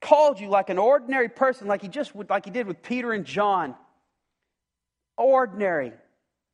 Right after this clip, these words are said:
unremarkable. But they noticed, they said, "Nah, these guys were uneducated,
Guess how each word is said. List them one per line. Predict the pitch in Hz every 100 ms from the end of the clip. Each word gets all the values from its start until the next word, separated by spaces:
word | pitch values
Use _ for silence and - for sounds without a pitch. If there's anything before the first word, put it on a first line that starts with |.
| _
unremarkable. | 233 277 269 233 220 214 208 156 127 - _ _ _ _ _ _ _ _ _ _ _
But | -
they | 165
noticed, | 156 165 170 202 175 143
they | 160
said, | - 147
"Nah, | 180 185
these | 202
guys | 170 190 160
were | 160
uneducated, | 165 175 180 170 - 160 139 107